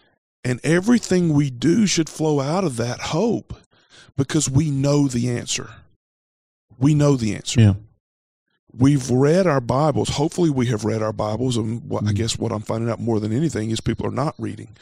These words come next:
Speaker 1: They have no clue what's in there. But for those of us that are reading,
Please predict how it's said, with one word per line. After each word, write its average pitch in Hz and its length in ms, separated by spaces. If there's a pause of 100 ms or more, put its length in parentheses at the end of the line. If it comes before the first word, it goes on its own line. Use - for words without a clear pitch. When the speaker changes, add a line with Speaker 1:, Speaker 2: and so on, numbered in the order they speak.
(240)
Speaker 1:
They 113 80
have 120 120
no 107 140
clue 131 220
what's - 220
in 107 100
there. 98 200 (1400)
But 143 180
for 139 140
those 160 280
of 156 120
us 147 160
that 127 160
are 113 40
reading, 120 640